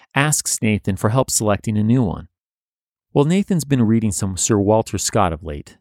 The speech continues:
specifically his poem The Lady of the Lake, which includes characters from the Douglas Highlander clan. Frederick digs it,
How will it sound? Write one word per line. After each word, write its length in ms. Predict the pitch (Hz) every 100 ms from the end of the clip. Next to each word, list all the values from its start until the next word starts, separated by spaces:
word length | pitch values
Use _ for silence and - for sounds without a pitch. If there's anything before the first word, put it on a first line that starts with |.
| -
specifically 840 | - 151 - 214 147 98 92 87 -
his 100 | -
poem 360 | - 139 123
The 100 | 107
Lady 320 | 98 107 104
of 100 | 101
the 100 | 90
Lake, 400 | 87 101 - - _ _ _
which 180 | - 131
includes 420 | 143 - 147 147
characters 520 | - - 151 117 92 87
from 200 | 110 104
the 100 | 95
Douglas 460 | 101 104 117 123
Highlander 500 | - 139 120 87 80
clan. 480 | - 110 95 85 98 _ _ _ _ _ _ _ _
Frederick 440 | - 143 147 156 117
digs 280 | 117 127 98
it, 260 | - -